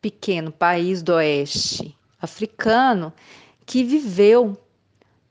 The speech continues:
sob o vírus do ebola durante os anos de dois mil e quatorze a dois mil e dezesseis. Então,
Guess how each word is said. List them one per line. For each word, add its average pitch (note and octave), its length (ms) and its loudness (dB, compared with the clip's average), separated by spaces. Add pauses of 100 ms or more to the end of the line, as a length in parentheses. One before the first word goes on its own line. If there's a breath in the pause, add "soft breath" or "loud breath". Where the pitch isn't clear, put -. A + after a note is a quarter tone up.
sob - 720 0
o D4+ 80 0
vírus F#3 480 -2
do F#3 100 0
ebola G3+ 800 2
durante A3+ 640 0
os A3 220 -6
anos F#3+ 720 -4
de F3+ 100 -14
dois F#3+ 300 2
mil A3 220 2
e D#4 40 0
quatorze A#3+ 760 0
a A#3 140 0
dois A#3 260 2
mil G#3 240 0
e G#3+ 40 -4
dezesseis. - 840 -6 (800)
Então, A3+ 600 0